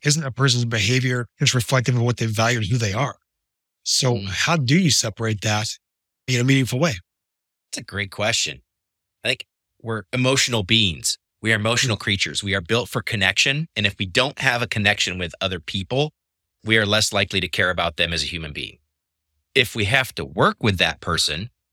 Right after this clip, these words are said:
Speaker 2: and we have a consistent behavior of not getting along, of seeing they have different values, different visions, different whatever it is, if we focus on the differences, we will never find the things that we have in common.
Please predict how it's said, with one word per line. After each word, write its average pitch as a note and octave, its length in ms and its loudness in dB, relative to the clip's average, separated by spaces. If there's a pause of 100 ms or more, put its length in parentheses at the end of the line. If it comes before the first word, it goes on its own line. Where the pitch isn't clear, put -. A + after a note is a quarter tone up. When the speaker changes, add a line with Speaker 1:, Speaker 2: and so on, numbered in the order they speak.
(320)
Speaker 2:
and G2+ 160 2
we G2+ 140 2
have G#2 180 2
a G2+ 60 -2
consistent - 680 -2
behavior F2+ 600 0
of E2 300 0 (240)
not F#2+ 400 -2
getting G2+ 220 -2
along, F2+ 540 -2
of F2 140 -4
seeing F#2+ 520 -2 (540)
they F#2 140 2
have F#2 240 -2
different F#2+ 320 -2
values, F#2 600 0 (220)
different G2 340 -4
visions, D#2 480 -4
different F#2 320 -6
whatever G2+ 420 0
it E2 80 0
is, D2+ 280 0 (380)
if - 60 -20
we G2+ 80 -2
focus A#2+ 420 0
on G#2 140 0
the E2+ 80 -6
differences, - 720 0 (720)
we G2 260 2
will F#2 180 -4
never F#2+ 280 0
find F2+ 320 0
the E2 60 -2
things F#2 280 -4
that - 60 -4
we F2 100 -8
have D#2+ 180 0
in D2 100 -8
common. C#2+ 400 -12